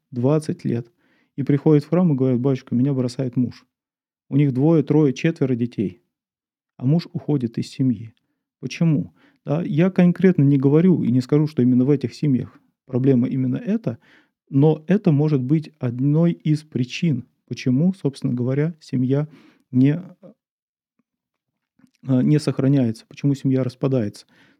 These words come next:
да, а именно отсутствие диалога между супругами,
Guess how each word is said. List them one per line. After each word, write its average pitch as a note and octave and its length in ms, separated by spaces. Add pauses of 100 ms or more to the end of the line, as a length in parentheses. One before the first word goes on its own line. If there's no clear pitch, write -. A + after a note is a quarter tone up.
да, D3+ 260
а A#2+ 180
именно F3 440
отсутствие E3+ 680
диалога C3 580 (160)
между C#3 260
супругами, D3 640